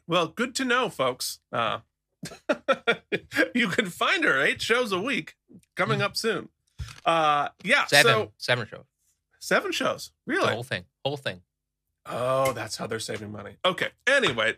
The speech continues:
Speaker 1: we'll talk about that off air. Anyway, so not only was, did she play Nurse Chapel on the original series, she was in the unaired original pilot of Star Trek playing Number One.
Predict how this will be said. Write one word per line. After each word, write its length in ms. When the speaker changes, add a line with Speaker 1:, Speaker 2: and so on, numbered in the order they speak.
Speaker 1:
we'll 120
talk 300
about 300
that 300
off 300
air. 320
Anyway, 540
so 420
not 220
only 380
was, 320
did 180
she 120
play 200
Nurse 240
Chapel 400
on 120
the 60
original 280
series, 500
she 200
was 220
in 200
the 240
unaired 600
original 500
pilot 720
of 340
Star 380
Trek 400
playing 640
Number 420
One. 380